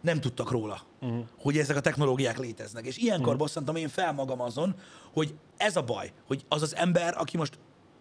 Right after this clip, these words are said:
Speaker 1: írogatott a kommentekben mindenféle fasságot, ő nem leszarta azt, hogy ez van,
Speaker 2: Mhm.
Speaker 1: hanem nem tudott róla. És ez baj. Tehát ezekről a dolgokról tudni kell.
Speaker 2: Igen.
Speaker 1: Tudni kell, mert ő maga is használ olyan eszközöket, amin keresztül ez eszközölhető.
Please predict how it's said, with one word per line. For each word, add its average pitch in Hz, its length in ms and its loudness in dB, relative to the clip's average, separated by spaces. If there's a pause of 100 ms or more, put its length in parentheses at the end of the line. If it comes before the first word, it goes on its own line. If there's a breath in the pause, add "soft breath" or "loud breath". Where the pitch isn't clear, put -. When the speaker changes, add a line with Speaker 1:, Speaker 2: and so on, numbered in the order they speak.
(280)
Speaker 1:
írogatott 165 460 4
a 156 60 2
kommentekben 156 440 4
mindenféle 151 340 0
fasságot, 147 560 -4 (380 loud breath)
ő 170 100 2
nem 240 220 4
leszarta 120 580 -2
azt, - 300 -12 (1300)
hogy 151 160 2
ez 120 160 0
van, 127 240 -2 (360)
Speaker 2:
Mhm. 117 160 -4 (300)
Speaker 1:
hanem 185 220 2
nem 196 220 2
tudott 143 280 -2
róla. - 280 -12 (340)
És 151 120 0
ez 143 120 0
baj. 127 460 0 (420)
Tehát - 180 -2
ezekről 170 240 4
a 180 40 4
dolgokról 185 320 2
tudni 180 260 2
kell. 107 300 -6 (220)
Speaker 2:
Igen. 113 180 -8 (220 loud breath)
Speaker 1:
Tudni 277 220 2
kell, 190 200 2
mert 214 260 0 (200)
ő 269 180 4
maga 214 280 2
is 151 160 0
használ 156 400 0
olyan 160 180 2
eszközöket, 156 440 -4
amin 156 160 -2
keresztül 156 360 0
ez 151 80 2
eszközölhető. 120 680 -6